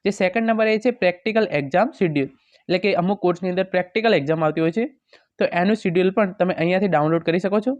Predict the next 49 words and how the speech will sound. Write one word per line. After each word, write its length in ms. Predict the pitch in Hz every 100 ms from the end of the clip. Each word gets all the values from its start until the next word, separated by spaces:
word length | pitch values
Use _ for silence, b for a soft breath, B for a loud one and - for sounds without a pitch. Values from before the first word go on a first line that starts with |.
| _ 156
અને 160 | 165
જે 120 | 175 180
ત્રીજા 260 | 196 254 247
નંબરનો 340 | 214 202 175
ઓપ્શન 240 | 202 202
છે 100 | 214 139 139
exam 280 | 170 175 165
statement 540 | 160 190 226 - 151
and 160 | 160 -
C 160 | 160 135
R, 40 | _ b b b b -
તમારે 200 | 175 180 180
સીટ 200 | 220 226
નંબર 200 | 202 185
મેળવવા 260 | 160 160 165
માટે 180 | 170 208 -
એના 200 | 175 196
પર 80 | 196 185
ક્લિક 160 | 180 190
કરી 140 | 143 143
દેવાનું 280 | 131 151 262 _ _
છે. 100 | 131 127 _
તો 80 | 147
હું 80 | 156
અહીંયા 240 | 175 175
એના 160 | 160 165
પર 80 | 160
ક્લિક 160 | 160 160
કરું 180 | 127 147
છું. 100 | - _ _ _ b b b b 139
exam 300 | 135 196 190
statement 400 | 196 190 233 233
and 120 | 202 190
C 120 | 190
R 40 | 190
પર 100 | 190 180
તમે 180 | 190 175
જેવું 200 | 175 247 208
ક્લિક 140 | 175 202
કરશો, 240 | 226 170 180 _
તો 100 | 160
તમે 140 | 170 170
અહીંયા 160 | 170
જોઈ 160 | 170 226
શકો 180 | 202 185
છો 60 | 185
તમારા 260 | 170 175 175
સામે 160 | 175 220 208
બે 40 | 156